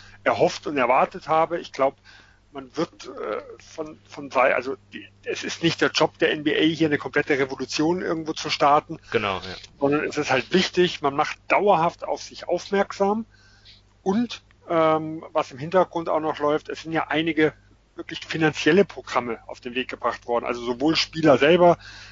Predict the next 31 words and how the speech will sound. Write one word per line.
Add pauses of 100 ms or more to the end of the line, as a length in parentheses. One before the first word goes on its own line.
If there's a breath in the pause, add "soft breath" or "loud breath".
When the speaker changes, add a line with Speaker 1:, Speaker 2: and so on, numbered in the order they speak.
(100)
Speaker 1:
als
Beispiel,
äh,
Jrue
Holiday (460 loud breath)
hat
sein
Gehalt
von
fünf
Komma
irgendwas
Millionen,
äh,
in
Bubble, (640 loud breath)
äh,
für,
für
solche
Organisationen
gespendet. (120)
Die
N
B
A
hat,
glaub
ich,
dreihundert
Millionen